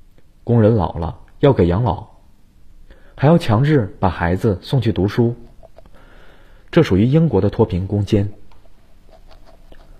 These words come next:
这样稳定了形势，英国一度过得还不错。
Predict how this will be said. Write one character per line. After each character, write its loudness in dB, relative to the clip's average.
这 4
样 0
稳 2
定 4
了 2
形 -4
势， -4
英 2
国 2
一 0
度 0
过 2
得 -2
还 -2
不 -4
错。 -4